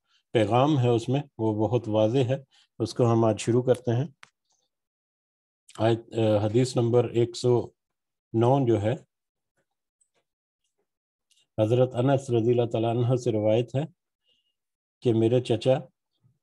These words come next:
यानी हज़रत अनस रज़ी अल्लाह तआला अन्हु, अन्हु के चचा अनस बिन नज़र जंग बदर में गैर हाज़िर रहे। जंग बदर जो मुसलमानों का एक पहला मार्का था,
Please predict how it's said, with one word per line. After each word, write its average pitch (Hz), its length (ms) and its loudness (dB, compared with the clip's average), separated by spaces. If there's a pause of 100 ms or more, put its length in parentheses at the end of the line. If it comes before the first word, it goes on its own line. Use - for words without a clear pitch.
(340)
यानी 110 180 2
हज़रत 117 380 2
अनस 135 380 -2
रज़ी 117 200 0
अल्लाह 117 160 0
तआला 113 300 0
अन्हु, 120 280 -2
अन्हु 117 380 -4
के 117 140 -4
चचा 107 460 -4 (920)
अनस 139 360 2
बिन 120 340 0 (200)
नज़र 107 400 0 (680)
जंग 127 260 0
बदर 127 320 2
में 131 200 2
गैर 110 200 2
हाज़िर 123 300 0
रहे। 123 260 0
जंग 107 260 -2
बदर 117 420 0
जो 117 260 0
मुसलमानों 113 560 -2
का 117 140 -2
एक 110 140 -6
पहला 117 400 0
मार्का 110 380 -2
था, 135 220 -12